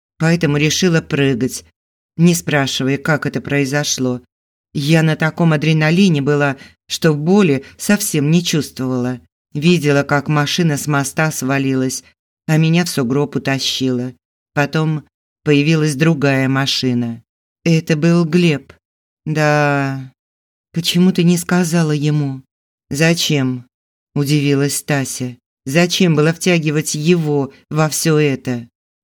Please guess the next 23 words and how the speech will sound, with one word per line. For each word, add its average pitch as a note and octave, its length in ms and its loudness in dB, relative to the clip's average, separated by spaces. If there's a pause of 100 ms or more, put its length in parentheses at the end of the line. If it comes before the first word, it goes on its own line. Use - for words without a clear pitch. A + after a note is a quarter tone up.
Но D#3 400 2
ты - 160 -2
ему D#3+ 320 4
написала? E3 920 0 (460)
Стася D#3 640 0
покачала D#3 640 0
головой. C#3 640 -2 (500)
Не E3+ 220 6
знаю, D#3+ 400 2
как E3 260 0
это D#3 180 -2
получилось. D#3+ 840 -2 (540)
Я F3+ 180 4
написала G3 480 4
это F#3+ 260 2
сообщение F#3+ 760 2
раньше, C3+ 600 0 (240)
потому E3 300 2
что F3 160 -2
он F3 100 2
стал F3 380 0
что-то E3+ 400 -2
подозревать. E3+ 880 0